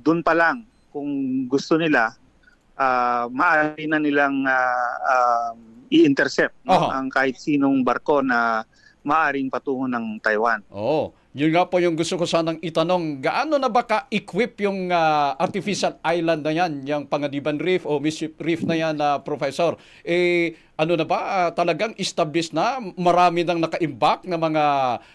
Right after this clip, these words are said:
Speaker 2: ah, itong mga weapon na base sa mga monitoring dyan sa lugar na yan, ah, Professor?
Speaker 1: Ah, malamang po marami na. Kahit mismo ang China umamin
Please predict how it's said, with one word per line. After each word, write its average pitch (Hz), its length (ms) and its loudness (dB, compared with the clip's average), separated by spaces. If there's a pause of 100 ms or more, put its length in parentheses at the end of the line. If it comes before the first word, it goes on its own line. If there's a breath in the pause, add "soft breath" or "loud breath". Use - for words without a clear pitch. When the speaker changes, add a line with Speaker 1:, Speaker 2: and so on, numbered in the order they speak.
Speaker 2:
ah, 135 400 0
itong 160 240 -2
mga 156 420 0
weapon 165 560 2
na 170 220 0
base 175 400 -2
sa 165 160 -2
mga 156 240 0 (580 soft breath)
monitoring 170 600 2
dyan 180 160 0
sa 170 80 0
lugar 151 240 0
na 143 80 -2
yan, 185 240 -2
ah, 170 80 -2
Professor? 151 500 -2 (840)
Speaker 1:
Ah, 151 160 4
malamang 185 480 0
po 202 100 4
marami 147 460 0
na. 170 160 2
Kahit 143 240 -2
mismo 156 560 -2
ang 147 160 2
China 156 400 2
umamin 139 480 0